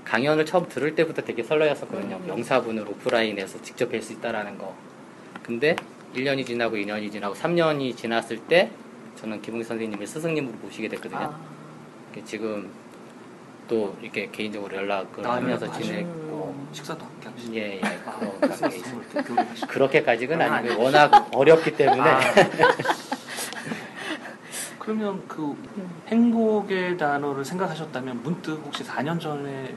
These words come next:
Speaker 3: 약간 불행했던 혹시 그런 기억들이나 이런 게 있어서 행복을 생각하신 건지 이런 궁금이 문득 드는데요.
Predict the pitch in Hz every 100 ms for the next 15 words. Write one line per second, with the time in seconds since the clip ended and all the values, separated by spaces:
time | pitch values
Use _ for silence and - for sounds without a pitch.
0 | - - 120 - 190 240 240 196 175 -
1 | 131 135 131 123 - 135 135 123 117 113
2 | 107 107 101 - 117 160 151 110 120 175
3 | 160 147 165 160 143 131 139 135 120 123
4 | 98 92 107 87 - - 123 117 - -
5 | - 156 151 110 98 - - -